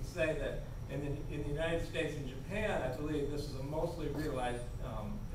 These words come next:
potential. In other words, we have high quality tests, and we use them in an effective way to select those who are most likely to excel. So this is one of the, the effects that I think is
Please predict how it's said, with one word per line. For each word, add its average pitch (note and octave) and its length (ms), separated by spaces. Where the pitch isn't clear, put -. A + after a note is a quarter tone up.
potential. E3+ 440
In - 40
other E3 180
words, D3+ 300
we C#3+ 80
have D#3 200
high D3+ 160
quality D#3+ 440
tests, - 360
and C3+ 120
we C#3 100
use G#3 400
them C#3+ 160
in B2+ 60
an B2+ 100
effective - 560
way D3 460
to D3+ 60
select C#3+ 580
those C3 340
who C#3+ 80
are B2+ 120
most B2+ 280
likely A#2+ 360
to B2 60
excel. - 520
So D3+ 380
this E3+ 120
is - 220
one E3 200
of D3+ 100
the, C3 200
the C3+ 80
effects C#3+ 380
that - 100
I B2+ 120
think C#3+ 200
is C3 80